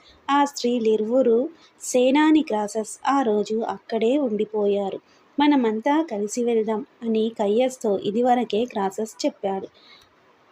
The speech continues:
"గొప్ప రోమన్ సైన్యాధిపతితో కలిసి ప్రయాణం చేసే భాగ్యం తమకు లభించింది కదా" అని క్లాడియా,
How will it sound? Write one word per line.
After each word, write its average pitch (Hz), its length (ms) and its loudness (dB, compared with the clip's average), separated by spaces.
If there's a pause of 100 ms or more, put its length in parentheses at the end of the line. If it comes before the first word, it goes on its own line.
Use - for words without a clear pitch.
(1300)
"గొప్ప 277 340 2
రోమన్ 247 440 4
సైన్యాధిపతితో 220 1000 0
కలిసి 208 560 -2
ప్రయాణం 247 500 2
చేసే 262 400 0
భాగ్యం 196 500 -4
తమకు 214 400 -4
లభించింది 233 840 -2
కదా" 214 360 -2 (420)
అని 226 360 2
క్లాడియా, 208 600 0